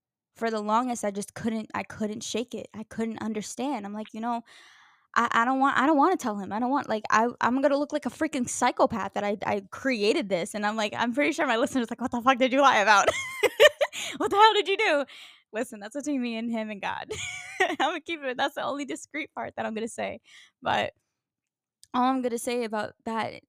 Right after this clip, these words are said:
in particular is it, it gnawed at me. It was eating me away for so freaking long. And I'm over here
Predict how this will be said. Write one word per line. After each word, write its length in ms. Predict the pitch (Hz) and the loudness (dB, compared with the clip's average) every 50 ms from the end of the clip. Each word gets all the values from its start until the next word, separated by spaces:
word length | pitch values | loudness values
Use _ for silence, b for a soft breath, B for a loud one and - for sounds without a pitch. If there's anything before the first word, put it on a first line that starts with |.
| _ _ - | _ _ -6
in 200 | 226 226 220 214 | -6 -4 -4 -6
particular 640 | 208 202 - 269 269 - 269 240 226 214 208 220 - | -8 -6 -6 -6 -6 -4 -4 -4 -4 -4 -6 -6 -6
is 400 | - 202 202 202 202 202 202 - b b b b b b b b _ _ _ _ _ _ _ - | -6 -6 -4 -4 -4 -6 -8 -12 b b b b b b b b _ _ _ _ _ _ _ 0
it, 220 | 233 240 269 - - - _ _ _ _ _ _ | 0 0 0 -2 -6 -14 _ _ _ _ _ _
it 180 | - 233 - 226 | -4 -2 -2 0
gnawed 440 | 214 220 214 214 214 208 208 202 196 | 0 0 0 2 2 2 2 2 -2
at 160 | 196 196 - | -4 -6 -8
me. 240 | - 107 - 98 - | -10 -10 -10 -10 -6
It 180 | - 226 233 240 | -4 -2 -2 -2
was 200 | 233 226 214 - - | -2 -4 -4 -6 -6
eating 340 | - 233 240 226 240 226 226 | -2 0 2 2 2 2 0
me 140 | 214 208 196 | 0 -2 -4
away 320 | 190 185 196 202 202 196 | -6 -4 -2 -2 -2 -2
for 320 | 185 - 202 196 190 190 208 | -4 -4 -6 -6 -6 -6 -8
so 720 | - - - - 226 220 220 226 226 220 214 208 202 196 - - - _ _ _ - | -10 -10 -6 0 2 4 4 6 6 4 2 0 -2 -6 -12 -20 -20 _ _ _ -2
freaking 520 | 262 254 247 - - 214 196 190 190 185 | -2 -2 -2 -4 -6 -8 -8 -10 -10 -8
long. 460 | 190 208 220 226 214 202 190 190 185 b b b b b b b - | -6 -4 -2 -2 -2 -4 -6 -8 -12 b b b b b b b -2
And 100 | 233 254 | 2 2
I'm 140 | 277 320 349 | 4 4 4
over 180 | 392 440 453 | 4 4 4
here 300 | 415 320 339 370 359 330 | 2 2 4 2 2 2